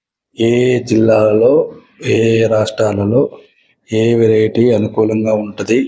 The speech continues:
ఏ వెరైటీ పోతది అనేది వీళ్ళు షార్టేజ్ చేసుకొని అందులో టాప్ వెరైటీలు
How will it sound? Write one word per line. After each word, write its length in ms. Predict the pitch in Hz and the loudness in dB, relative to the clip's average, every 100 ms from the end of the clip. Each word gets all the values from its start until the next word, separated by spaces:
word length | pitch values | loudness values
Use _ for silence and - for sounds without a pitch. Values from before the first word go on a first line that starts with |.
| - | -4
ఏ 100 | 113 113 | -2 0
వెరైటీ 400 | 110 107 - - | 2 2 0 -4
పోతది 500 | - - - 104 120 - - - _ _ _ _ | 0 -2 -2 -2 -4 -4 -12 -20 _ _ _ _
అనేది 540 | 110 107 110 110 101 127 - - _ _ _ _ _ - | -6 -2 0 0 0 -2 -2 -16 _ _ _ _ _ -6
వీళ్ళు 260 | 110 107 104 | -2 0 0
షార్టేజ్ 480 | 113 113 113 107 - | 0 -2 -2 -4 -2
చేసుకొని 540 | 104 - 107 104 127 - - _ _ _ _ _ _ _ _ _ _ _ _ _ _ _ _ _ _ _ _ _ - - | -2 -2 -2 0 0 -2 -10 _ _ _ _ _ _ _ _ _ _ _ _ _ _ _ _ _ _ _ _ _ -20 -12
అందులో 340 | 123 113 113 123 | -6 -2 0 0
టాప్ 300 | 117 113 110 | 0 -2 -2
వెరైటీలు 560 | - 110 107 110 107 | 0 0 2 0 0